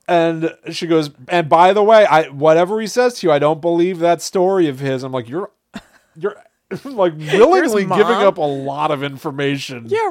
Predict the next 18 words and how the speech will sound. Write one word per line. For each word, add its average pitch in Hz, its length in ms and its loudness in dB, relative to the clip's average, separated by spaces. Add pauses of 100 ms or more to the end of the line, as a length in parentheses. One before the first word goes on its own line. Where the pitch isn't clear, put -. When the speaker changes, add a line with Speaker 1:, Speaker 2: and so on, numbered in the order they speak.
Speaker 2:
right. 403 420 -6 (140)
Speaker 1:
to 175 80 -6
these 147 200 -4
strangers 156 580 -4
over 143 220 -2
the 139 120 -4
phone 143 320 -2
right 135 200 -4
now 131 280 -4
and 147 260 -8
s-, - 320 -14
and 151 160 -8
setting 196 320 -6
it 180 100 -4
out 160 200 -2
like 139 200 -4
a 135 120 -2
little 143 280 -8